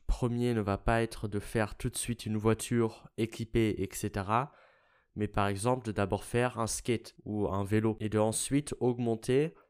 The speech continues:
de voir s'il y a un certain intérêt et à la fin avoir le produit final. Mais un M V P n'est pas obligé d'être tout de suite un produit physique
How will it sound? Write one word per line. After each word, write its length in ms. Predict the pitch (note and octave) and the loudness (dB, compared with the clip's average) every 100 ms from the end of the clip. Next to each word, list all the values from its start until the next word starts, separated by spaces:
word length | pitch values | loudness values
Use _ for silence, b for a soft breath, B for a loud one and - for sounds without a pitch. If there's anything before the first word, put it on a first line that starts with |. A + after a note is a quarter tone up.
| - | -14
de 140 | G2 | -6
voir 360 | A2 A#2 B2 - | 0 4 2 2
s'il 160 | - A#2 | -4 -2
y 40 | |
a 40 | |
un 40 | G#2+ | -2
certain 440 | - A2+ - A2 | -2 -2 -2 -2
intérêt 480 | G2+ - G2+ A2 C3+ b b b - | -2 -2 -2 -2 -4 b b b -4
et 120 | G#2+ | -2
à 140 | - B2+ | 4 4
la 140 | B2 | 4
fin 440 | A#2 - B2 C#3+ - _ | 2 0 2 0 -4 _
avoir 400 | A2+ A2 B2 B2+ | 0 4 4 4
le 80 | B2 | 0
produit 380 | - - A2+ A#2 | -2 -2 0 -2
final. 340 | - G#2+ F#2+ - - | -2 -2 -2 -4 -6
Mais 260 | A2 A2 | 0 2
un 200 | A2 G2+ | 2 2
M 180 | A#2+ B2 | 2 0
V 180 | A2+ A#2+ | -2 -6
P 400 | - C#3+ E3 E3+ | -2 0 0 -2
n'est 180 | A#2 A2 | -4 -4
pas 260 | G#2 C#3 C#3 | -2 -2 0
obligé 720 | G#2+ A2 A2+ G#2+ A#2 C#3 E3 - | -2 -2 -4 -4 0 0 -2 -10
d'être 480 | G2 A2+ C3 - - - | -2 0 0 -4 -16 -8
tout 160 | - | -6
de 80 | C#3+ | -4
suite 500 | - A#2+ C3+ - - - | -4 -2 -2 -4 -12 -10
un 60 | G#2+ | -8
produit 380 | - - A2+ A2+ | -6 -4 -2 -2
physique 640 | - A#2 G#2 C3 C#3 - | -4 -6 -2 -2 -4 -10